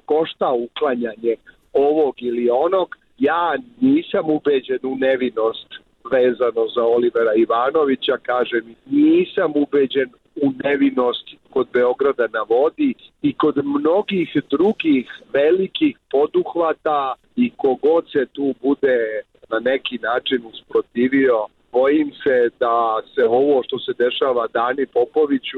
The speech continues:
ili pre toga Saši Jankoviću ili Rođi Šabiću, povremeno i meni i mnogim drugima,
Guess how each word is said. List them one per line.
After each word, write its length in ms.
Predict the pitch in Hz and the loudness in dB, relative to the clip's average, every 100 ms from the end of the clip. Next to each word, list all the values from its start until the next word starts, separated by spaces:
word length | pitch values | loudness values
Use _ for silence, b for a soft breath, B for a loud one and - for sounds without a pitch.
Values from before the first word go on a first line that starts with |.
| 117 | -4
ili 160 | 113 117 | -2 -2
pre 280 | - 131 | 0 -2
toga 380 | - 135 135 131 - | 0 -2 0 -2 0
Saši 320 | 135 131 131 | -4 -4 -2
Jankoviću 680 | 120 120 135 - 139 131 - | -2 -2 -4 -2 -2 -2 -6
ili 260 | 127 113 117 | -16 -4 0
Rođi 320 | 120 127 - 120 - | 2 2 0 -6 -2
Šabiću, 600 | 127 139 143 - 135 - _ _ _ - | -2 0 -2 0 -2 -2 _ _ _ 0
povremeno 640 | 160 160 165 139 135 127 | 2 2 0 -2 -6 -4
i 120 | 127 | -2
meni 360 | 143 170 170 135 | 0 0 0 -2
i 60 | 120 | -2
mnogim 300 | 143 151 135 - | -2 -2 -4 -6
drugima, 500 | - 165 156 147 127 | 0 0 2 0 0